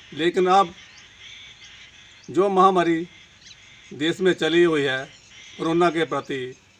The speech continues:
उससे हमारी सीमा में जो lockdown हो गया है, तो हमको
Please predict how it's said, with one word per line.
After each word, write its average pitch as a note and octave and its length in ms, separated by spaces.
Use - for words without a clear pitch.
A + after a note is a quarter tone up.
उससे F#3+ 360
हमारी E3+ 340
सीमा E3 300
में E3 160
जो E3+ 140
lockdown E3 400
हो D3+ 120
गया C#3 160
है, B2+ 240
तो D#3+ 160
हमको E3 520